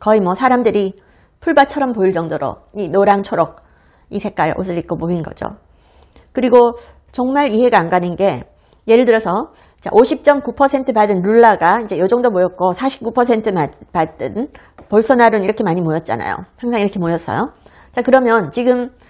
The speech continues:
이 대선 불복하면서 이렇게 엄청난 사람들이 한 달 동안 시위를 하면 무슨 룰라 측에서 맞불 시위라도 있어야 되는 거 아니에요? 근데 그런 건 전혀 없어요. 트위터에 올라오지 않습니다.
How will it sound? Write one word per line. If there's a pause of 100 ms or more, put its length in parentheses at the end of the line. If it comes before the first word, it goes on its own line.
(140)
이
대선
불복하면서
이렇게
엄청난
사람들이
한
달
동안
시위를
하면 (600)
무슨 (320)
룰라
측에서
맞불
시위라도
있어야
되는
거
아니에요? (680)
근데
그런
건
전혀
없어요. (140)
트위터에
올라오지
않습니다.